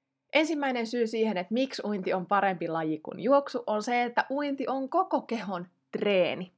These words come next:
Eli uinnissa sä et tee töitä vaan sun yläkropalla tai pelkästään alakropalla tai keskivartalolla, vaan sä teet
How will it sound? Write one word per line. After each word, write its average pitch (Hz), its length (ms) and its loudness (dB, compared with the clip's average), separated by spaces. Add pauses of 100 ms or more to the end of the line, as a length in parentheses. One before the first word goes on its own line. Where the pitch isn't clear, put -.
Eli 202 200 4
uinnissa 262 600 2
sä 208 200 0
et 262 240 2
tee 220 280 4
töitä 196 360 4
vaan 185 260 4
sun 175 220 -6
yläkropalla 185 760 2
tai 185 220 2 (100)
pelkästään 185 640 -2
alakropalla 185 840 2
tai 180 220 -4
keskivartalolla, 196 1080 2
vaan 208 200 2
sä 202 80 -6
teet 202 380 -4